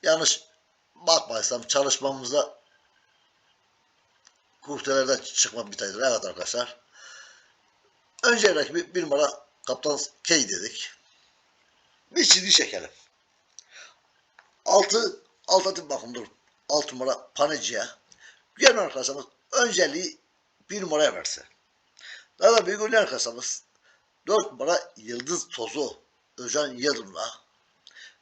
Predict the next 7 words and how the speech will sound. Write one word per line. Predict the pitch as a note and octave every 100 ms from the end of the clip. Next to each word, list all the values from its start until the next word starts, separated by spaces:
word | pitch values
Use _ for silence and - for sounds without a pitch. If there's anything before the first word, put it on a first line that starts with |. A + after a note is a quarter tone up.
| _
beş | F3+ G3+ -
numara | D#3 D3 - _ -
John | B2+ D#3+ - - -
Baleykor'un | C3+ D3+ D3 - A#2 G#2 G2 _ _ _ _ _ _
Ahmet | A2 A#2 A2 -
Çelik'le | - - D3+ C#3 D3+ C#3+ C#3 _ _ _ _ - _ _ _ _ _ -
ve | D#3 -